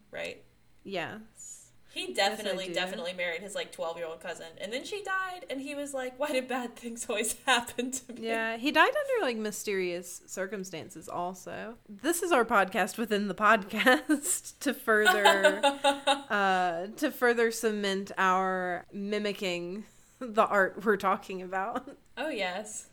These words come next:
Speaker 2: Our, our Poecast within the podcast.
Speaker 1: <laughs> Yeah,
Speaker 2: If
Speaker 1: every
Speaker 2: there's, if
Speaker 1: single,
Speaker 2: there's
Speaker 1: every
Speaker 2: not a
Speaker 1: single
Speaker 2: pod-,
Speaker 1: episode,
Speaker 2: listen,
Speaker 1: we just, we just add a little bit.
Speaker 2: listen, if there's not a
Speaker 1: Oh.
Speaker 2: podcast called the Edgar Allan Poecast, I'll riot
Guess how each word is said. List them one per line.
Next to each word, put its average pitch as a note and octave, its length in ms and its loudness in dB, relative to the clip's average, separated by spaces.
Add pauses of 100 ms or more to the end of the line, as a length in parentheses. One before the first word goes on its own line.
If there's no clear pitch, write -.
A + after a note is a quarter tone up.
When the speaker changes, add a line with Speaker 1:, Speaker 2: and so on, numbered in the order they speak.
(160)
Speaker 2:
Our, A3 220 6
our G#3+ 180 6
Poecast A3 1000 -4 (120)
within G#3+ 320 -6
the G#3 80 -8
podcast. A3 960 -4
Speaker 1:
<laughs> - 40 -20 (1000)
Yeah, B3+ 220 8
Speaker 2:
If C#4+ 80 4
Speaker 1:
every D4+ 140 6
Speaker 2:
there's, G#4+ 220 6
if - 40 -4
Speaker 1:
single, C#4+ 220 10
Speaker 2:
there's F4+ 220 8
Speaker 1:
every C4 120 6
Speaker 2:
not B3+ 120 12
a C4+ 40 8
Speaker 1:
single C#4 180 8
Speaker 2:
pod-, A3+ 140 10
Speaker 1:
episode, A3 480 2
Speaker 2:
listen, A#3+ 300 4
Speaker 1:
we F#3+ 100 2
just, A#3 220 -6
we G#3+ 100 -12
just G3 180 -10
add F#3 240 -4
a - 60 -10
little B3+ 160 -6
bit. A#3+ 160 -4
Speaker 2:
listen, G3+ 720 -2
if G#3+ 200 -2
there's D4 260 2
not D4 200 2
a - 20 2
Speaker 1:
Oh. - 20 0
Speaker 2:
podcast A3 560 2
called G3 600 -4 (360)
the G#3 300 0
Edgar G3+ 300 0
Allan F3+ 340 2
Poecast, G#3+ 1040 -4 (120)
I'll G3+ 280 2
riot F3 480 -6